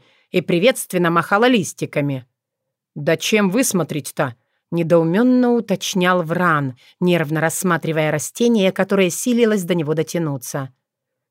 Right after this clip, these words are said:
«Не знаю чем, но чем-то оно видит. И слышит, кстати, тоже. И даже соображает. Я вот ему сказал, что черноволосый тип, вышедший за мной,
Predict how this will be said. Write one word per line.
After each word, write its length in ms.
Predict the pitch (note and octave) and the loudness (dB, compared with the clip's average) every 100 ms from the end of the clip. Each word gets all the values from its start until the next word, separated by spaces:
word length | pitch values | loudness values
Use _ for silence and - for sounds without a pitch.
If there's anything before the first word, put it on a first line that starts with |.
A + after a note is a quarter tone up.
| - | -8
«Не 200 | D3 E3+ | -2 0
знаю 320 | F#3 A#3 B3 | 2 2 2
чем, 480 | A#3+ F#3+ A3 A#3+ E3 | 0 0 2 2 -2
но 100 | C#3+ | -4
чем-то 420 | - G3 A3+ F#3 | 0 0 2 0
оно 200 | D#3 C#3+ | 0 -4
видит. 440 | C3 G#3+ G3+ G3 _ _ _ _ | 0 0 0 -2 _ _ _ _
И 160 | F3 G#3+ | -2 0
слышит, 460 | - A#3+ A3+ B3 | 4 4 4 0
кстати, 400 | - - E3+ F3+ | -4 -2 0 0
тоже. 520 | G3 D#3+ D#3+ E3 C3+ - _ _ _ _ _ - | 0 2 2 0 -2 -6 _ _ _ _ _ -6
И 120 | F3 | -2
даже 260 | D#3 E3 | 0 0
соображает. 920 | F#3+ G#3 F3+ F#3 F#3 D3+ D#3 D#3 C3+ - _ _ _ | 0 2 2 2 2 2 0 2 -2 -8 _ _ _
Я 180 | F3 A3 | 0 2
вот 120 | G3+ | 4
ему 200 | A3+ A#3 | 4 4
сказал, 420 | A3+ A#3+ A#3 E4+ | 4 2 2 2
что 300 | G3 - D#3 | 0 0 -2
черноволосый 720 | D3 F3+ F3 F3 G3 G#3 - F#3+ | 0 0 2 2 4 2 2 -2
тип, 380 | - C#4+ A#3+ | -2 -2 -2
вышедший 560 | - E3+ F3+ D#3+ - E3+ | 0 0 0 -2 -2 -2
за 140 | D#3 E3+ | 0 2
мной, 320 | A#3 C4 | 2 2